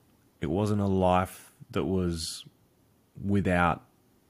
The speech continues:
its joy and, and amazing experiences. And the, you can imagine the energy shift in that room at that time, just being really hard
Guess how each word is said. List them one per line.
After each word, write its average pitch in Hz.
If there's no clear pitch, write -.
its -
joy 92
and, 80
and 85
amazing 92
experiences. 92
And 95
the, 95
you 110
can 107
imagine 107
the 110
energy 104
shift 113
in 107
that 95
room 98
at 90
that -
time, 107
just -
being 87
really 139
hard 95